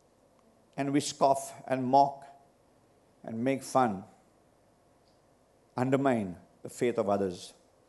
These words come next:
But I want you to notice the progression here. Listening to wrong advice, you're still outside the circle. Keeping company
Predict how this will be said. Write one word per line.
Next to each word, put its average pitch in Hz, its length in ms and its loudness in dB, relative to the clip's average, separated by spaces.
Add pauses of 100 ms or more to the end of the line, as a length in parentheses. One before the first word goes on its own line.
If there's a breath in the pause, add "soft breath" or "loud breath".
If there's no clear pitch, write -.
(600)
But - 140 -10
I - 20 -6
want 156 180 -6
you 160 80 -8
to 143 100 -4
notice 143 280 -2
the 160 100 -4
progression 123 520 0
here. 101 240 -4 (440 soft breath)
Listening 160 480 0
to 143 320 0 (340 soft breath)
wrong 151 480 6
advice, 127 440 4
you're 127 120 2
still 156 380 -2
outside 139 680 2 (200)
the 131 80 -4
circle. 120 460 0 (1080 soft breath)
Keeping 165 380 4
company 147 600 0